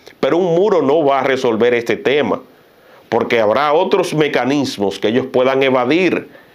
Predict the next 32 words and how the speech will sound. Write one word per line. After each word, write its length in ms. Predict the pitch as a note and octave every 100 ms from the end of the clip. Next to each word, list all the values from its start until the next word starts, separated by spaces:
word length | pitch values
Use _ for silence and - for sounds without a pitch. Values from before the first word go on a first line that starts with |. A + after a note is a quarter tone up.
| - -
Aquí 260 | - G2 B2
lo 120 | F3
que 60 |
se 160 | E3 E3+
tiene 240 | E3 E3+
que 80 | E3+
hacer 260 | C#3+ D3 D3
es 220 | D#3+ - - -
permanentemente 1400 | C#3+ C#3 C3 B2+ F#3 C4+ B3+ D#3 C3 A2+ F#2+ - G2+ - - -
estar 380 | - - D#3+ C#3+
sobre 340 | D3 C3 B2+
esos 220 | F3+ A3
militares 720 | F#3 F3 C3+ C3 A#2 F#2+ G2 - - -
y 180 | D3+ D3+
reemplazarlos 1200 | E3 E3 D#3+ D#3 C#3 - D#3+ F3+ C#3+ G2+ G#2 - - -
para 240 | C3+ C#3
que 100 | C3+
los 140 | C3 B2+
que 180 | C3+ A#2+
lleguen 560 | B2 A3 G3+ B2+ A2+ - -
no 340 | G#2+ A#2+ D3+ D3
hagan 360 | G3 A#3 G3
negocios, 640 | D3 C3 C#3 E3 - - -
para 280 | A2 A2 -
que 140 | A#2
los 140 | A#2
que 160 | A#2 A2+
lleguen 320 | B2+ F#3+ D#3+
no 100 | C3+
busquen 240 | C#3+ D3 E3+
la 80 |
manera 640 | D3+ C3 C3 C3+ G#2+ G#2